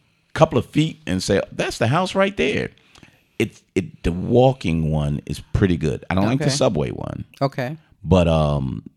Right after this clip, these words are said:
Speaker 1: that's better. So who do you use? You use Google.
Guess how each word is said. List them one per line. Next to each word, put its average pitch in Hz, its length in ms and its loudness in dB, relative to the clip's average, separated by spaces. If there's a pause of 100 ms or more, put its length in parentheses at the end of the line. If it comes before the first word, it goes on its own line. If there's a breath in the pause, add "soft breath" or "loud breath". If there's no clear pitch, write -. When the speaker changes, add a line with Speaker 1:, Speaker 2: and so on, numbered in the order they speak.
Speaker 1:
that's - 180 -2
better. 120 380 2
So 120 400 6
who 135 120 10
do 139 60 8
you 127 140 8
use? 127 420 6 (160)
You 85 140 0
use 80 240 2
Google. 82 400 4